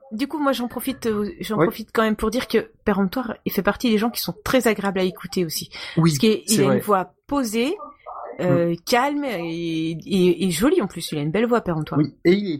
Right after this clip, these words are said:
Speaker 2: drôle.
Speaker 1: Et il est
Speaker 2: Pas
Speaker 1: drôle.
Speaker 2: aussi drôle
Speaker 1: J'ai
Speaker 2: que
Speaker 1: pas
Speaker 2: Randall
Speaker 1: entendu,
Speaker 2: Flagg,
Speaker 1: j'ai pas
Speaker 2: qui est quand même
Speaker 1: entendu.
Speaker 2: très, très drôle. Il
Speaker 1: Oui,
Speaker 2: est
Speaker 1: oui,
Speaker 2: drôle.
Speaker 1: oui, t-, ils sont,
Speaker 2: Il est drôle.
Speaker 1: ils sont tous marrants.
Speaker 2: Mais,
Speaker 1: Ils sont
Speaker 2: euh,
Speaker 1: tous
Speaker 2: Randall,
Speaker 1: marrants. Mais
Speaker 2: Randall
Speaker 1: c'est vrai
Speaker 2: Flagg est
Speaker 1: que
Speaker 2: juste énorme, quoi. C'est, c'est pour... Je pense que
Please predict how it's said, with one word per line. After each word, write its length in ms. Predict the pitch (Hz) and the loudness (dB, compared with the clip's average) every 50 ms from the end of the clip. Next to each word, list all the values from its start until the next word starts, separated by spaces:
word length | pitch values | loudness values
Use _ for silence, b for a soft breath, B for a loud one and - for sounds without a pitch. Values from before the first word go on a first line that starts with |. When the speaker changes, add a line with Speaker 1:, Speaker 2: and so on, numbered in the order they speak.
| - _ - | -8 _ -8
Speaker 2:
drôle. 260 | 147 143 131 127 - - _ _ _ _ _ _ - | -6 -6 -6 -8 -12 -16 _ _ _ _ _ _ 0
Speaker 1:
Et 80 | 220 | 2
il 100 | 214 208 | 2 2
est 80 | 214 196 | 0 0
Speaker 2:
Pas 60 | 202 | 0
Speaker 1:
drôle. 160 | 202 233 262 | 2 2 2
Speaker 2:
aussi 200 | 208 - - - | 2 2 2 0
drôle 140 | 185 175 220 | 2 2 4
Speaker 1:
J'ai 140 | 247 247 - | 2 2 4
Speaker 2:
que 60 | 185 | 4
Speaker 1:
pas 80 | 185 - | 2 2
Speaker 2:
Randall 180 | 180 180 175 | 2 2 0
Speaker 1:
entendu, 160 | - - 143 | 0 0 0
Speaker 2:
Flagg, 280 | 151 160 180 233 214 160 - | 0 2 2 2 0 -2 -4
Speaker 1:
j'ai 100 | 226 233 | -4 -2
pas 100 | - 233 | -2 -2
Speaker 2:
qui 40 | 220 | -2
est 20 | |
quand 100 | - 156 | 0 0
même 80 | 151 156 | 0 0
Speaker 1:
entendu. 100 | 220 226 | -2 -4
Speaker 2:
très, 160 | 208 - 208 | -4 -4 -4
très 180 | 202 - 170 151 | -4 -4 -4 -4
drôle. 340 | 143 123 151 185 185 - - _ _ _ _ - _ 208 | -2 0 2 2 2 0 -4 _ _ _ _ -8 _ 2
Il 60 | 233 | 4
Speaker 1:
Oui, 80 | 240 277 | 4 4
Speaker 2:
est 40 | 269 254 | 4 2
Speaker 1:
oui, 80 | 285 | 2
Speaker 2:
drôle. 140 | - - 185 | 2 2 2
Speaker 1:
oui, 140 | 170 160 151 - | 0 -4 -8 -12
t-, 120 | - - - - | -18 -20 -16 -14
ils 80 | - 180 | -12 -12
sont, 160 | - - 160 | -10 -8 -6
Speaker 2:
Il 60 | 160 | -6
est 40 | 151 | -4
drôle. 120 | - 127 127 | -2 -2 -2
Speaker 1:
ils 20 | |
sont 160 | - - 165 - - | -2 -6 -10 -14 -14
tous 220 | - - 202 - 190 | -14 -12 -8 -4 -2
marrants. 260 | 175 165 160 156 151 | -2 -2 -2 -2 0
Speaker 2:
Mais, 100 | 139 135 | 2 2
Speaker 1:
Ils 40 | 131 131 | 4 4
sont 20 | 131 | 2
Speaker 2:
euh, 40 | |
Speaker 1:
tous 60 | 123 127 | 2 2
Speaker 2:
Randall, 200 | 151 180 - 196 175 | 2 4 4 4 2
Speaker 1:
marrants. 100 | 175 170 | 2 2
Mais 80 | 175 | 2
Speaker 2:
Randall 40 | 175 208 202 | 4 4 4
Speaker 1:
c'est 60 | 180 | 4
vrai 80 | 180 - - | 4 2 2
Speaker 2:
Flagg 80 | 185 | 2
est 40 | 175 | 2
Speaker 1:
que 60 | 180 | 0
Speaker 2:
juste 220 | 180 214 170 - - | 0 0 -2 -2 0
énorme, 440 | 170 160 151 151 143 127 120 113 110 | 0 2 2 4 2 2 2 0 -2
quoi. 180 | 113 120 123 117 | -2 -2 -2 0
C'est, 140 | 120 131 123 | -2 -2 -2
c'est 140 | 123 139 135 | -2 -4 -2
pour... 120 | 147 151 | -2 -2
Je 300 | 143 139 151 151 147 165 | -2 -2 -4 -2 0 0
pense 320 | 170 214 240 254 - - | 2 2 0 0 0 0
que 200 | - 190 220 214 | 2 2 0 0